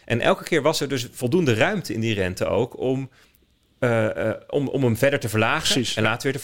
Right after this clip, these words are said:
Speaker 1: verhogen.
Speaker 2: Ja.
Speaker 1: Alleen nu zijn we op een punt aangekomen dat
Speaker 2: Ja.
Speaker 1: we al op nul procent zitten.
Speaker 2: Ja.
Speaker 1: Dus we kunnen niet meer omlaag.
Speaker 2: Ja.
Speaker 1: Dus, dus, eh, puur het instrument van rente is niet meer voldoende. En dus is daarbij gekomen de opkoopprogramma's.
Speaker 2: Ja.
Speaker 1: Als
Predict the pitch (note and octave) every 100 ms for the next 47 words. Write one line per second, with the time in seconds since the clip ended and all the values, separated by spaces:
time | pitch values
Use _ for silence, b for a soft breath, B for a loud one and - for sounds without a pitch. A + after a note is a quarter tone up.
0 | B2 D#3 D3 - B B - B2 A3 A3
1 | G#3+ F3 A2+ G#2+ G3 D#3 G#2 - - F2+
2 | G#2 - E3+ F3 E3 C#3+ D3+ B2 G#2+ G#2+
3 | G2 F#3+ - - - - - C3 C#3 A3
4 | G#3 E3 D#3+ C3 A2 C3+ B2+ F2 - -
5 | - C#3 - C3+ - B B B - C3+
6 | F3 D#3+ - - - _ _ _ - -
7 | - - - A#3+ F3 D3+ C#3+ - C#3+ C3+
8 | - G#2+ G#2 F3 G3 - - E2+ - _
9 | _ - - D#3+ C3 A#2 A2 A2 A#2 E3+
10 | G#3+ - A2 F2 C#3+ F#3+ - - A#2 E2+
11 | G#2+ E3+ G#3 A3+ G#3+ A3 A3 C4+ F4 _
12 | - - - - F#2 G2+ - F2+ E2 -
13 | - - C#3+ - - G2+